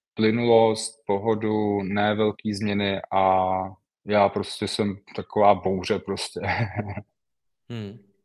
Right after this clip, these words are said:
Speaker 2: Takže vás k tomu přivedl, nevím, chaos ve firmě, že třeba ty věci, eh,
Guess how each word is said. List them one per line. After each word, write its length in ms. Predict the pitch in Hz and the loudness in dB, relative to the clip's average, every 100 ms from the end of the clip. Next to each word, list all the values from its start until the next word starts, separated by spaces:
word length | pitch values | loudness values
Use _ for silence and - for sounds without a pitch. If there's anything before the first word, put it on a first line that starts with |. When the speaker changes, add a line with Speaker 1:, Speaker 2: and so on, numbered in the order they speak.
| _ | _
Speaker 2:
Takže 200 | 123 113 | -8 0
vás 180 | 127 127 | 0 0
k 60 | - | -2
tomu 180 | 135 131 | -2 -2
přivedl, 580 | - 123 123 127 123 | -2 -2 0 0 -2
nevím, 400 | 120 117 104 95 - | -2 -4 -6 -8 -16
chaos 560 | - 113 101 123 - | -6 -2 -2 -2 -6
ve 100 | 117 | -8
firmě, 580 | 113 - 113 110 110 151 | -8 -6 -6 -8 -10 -12
že 120 | 143 | -12
třeba 300 | - - 98 | -14 -10 -8
ty 160 | 98 104 | -8 -8
věci, 680 | 98 98 - 101 101 196 | -8 -8 -6 -2 -2 -4
eh, 40 | 196 | -8